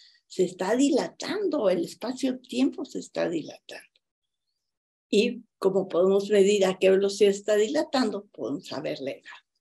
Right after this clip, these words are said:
Y además no hay estrellas más antiguas que trece mil ochocientos millones de años, es decir, los astrónomos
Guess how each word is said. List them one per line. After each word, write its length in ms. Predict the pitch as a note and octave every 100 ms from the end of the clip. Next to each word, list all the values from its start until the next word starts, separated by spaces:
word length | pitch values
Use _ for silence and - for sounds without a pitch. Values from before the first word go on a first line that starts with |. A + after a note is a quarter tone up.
| _ _ _ - - _
Y 80 | F3+
además 340 | E3+ G3 A#3
no 80 | A#3
hay 200 | A3+ A3
estrellas 540 | A3 - A3 G3+ G3 F#3+
más 200 | F#3 F#3+
antiguas 520 | F#3 F#3+ E3+ F#3+ F#3+
que 120 | F3+
trece 340 | D3+ C#3 -
mil 240 | D#3+ - -
ochocientos 500 | - - - F2+ -
millones 420 | E2+ D#3+ G3 G3+
de 80 | C#4
años, 340 | D#4 B3+ -
es 100 | G#3
decir, 300 | G#3+ G#3+ A#3+
los 180 | A#3 A#3
astrónomos 540 | F#3+ - G#3 G#3+ A#3+